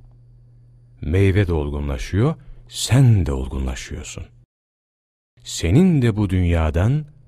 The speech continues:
bu dünya imtihanından geçmen için olgun olman gerekiyor. Eğer daha önce sen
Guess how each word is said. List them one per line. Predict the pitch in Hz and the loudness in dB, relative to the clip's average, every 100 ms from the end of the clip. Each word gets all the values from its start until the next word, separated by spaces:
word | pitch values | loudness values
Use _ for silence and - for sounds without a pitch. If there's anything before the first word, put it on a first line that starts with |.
| - - | -20 -10
bu | - 76 | -6 -2
dünya | 87 73 80 123 - | -2 -2 0 -2 -2
imtihanından | 110 101 - 85 80 76 71 69 71 69 69 | 0 0 0 0 2 2 0 -2 -2 -4 -4
geçmen | 76 - - 82 | -4 -4 -2 0
için | 82 - 98 120 120 - - - - | 0 0 0 0 -4 -16 -20 -20 -8
olgun | 98 98 98 85 143 131 90 - | -2 0 0 4 6 6 0 -2
olman | 78 71 69 69 | -2 -2 -4 -4
gerekiyor. | 69 65 - 76 - - _ _ _ _ _ _ _ _ _ - | -4 -4 -6 -12 -14 -20 _ _ _ _ _ _ _ _ _ -2
Eğer | 92 110 101 | 2 2 2
daha | 87 90 | 0 0
önce | - 95 82 85 | 0 -2 0 -2
sen | - 85 78 67 | 0 0 0 0